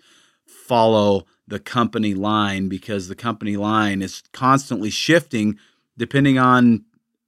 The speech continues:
who knows what motivations. But I will say this, there are two things that came out also this month, one on September fourth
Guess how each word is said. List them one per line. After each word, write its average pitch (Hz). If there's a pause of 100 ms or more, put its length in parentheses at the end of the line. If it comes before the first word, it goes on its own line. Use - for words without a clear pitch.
(320)
who 175
knows 156
what 87 (240)
motivations. 98 (400)
But 135
I 135
will 165
say 151
this, 131 (500)
there 135
are 123
two 143 (400)
things 117
that 113
came 117
out 110
also 135
this 104
month, 98
one 110
on 113
September 101
fourth 165